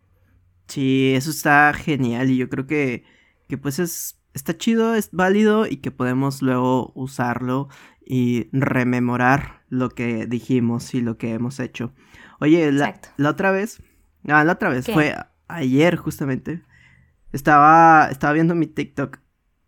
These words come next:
Speaker 1: y luego no sé por
Speaker 2: <laughs>
Speaker 1: qué, o sea, yo lo, hace unos meses yo leí algo sobre los bailarines que están haciendo algo con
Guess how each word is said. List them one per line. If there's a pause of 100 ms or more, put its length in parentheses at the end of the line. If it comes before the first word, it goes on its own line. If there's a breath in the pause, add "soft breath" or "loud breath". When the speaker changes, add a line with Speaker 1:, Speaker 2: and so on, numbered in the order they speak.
Speaker 1:
y
luego
no
sé
por
Speaker 2:
<laughs>
Speaker 1:
qué,
o
sea,
yo
lo,
hace
unos
meses
yo
leí
algo
sobre
los
bailarines
que
están (500 loud breath)
haciendo
algo
con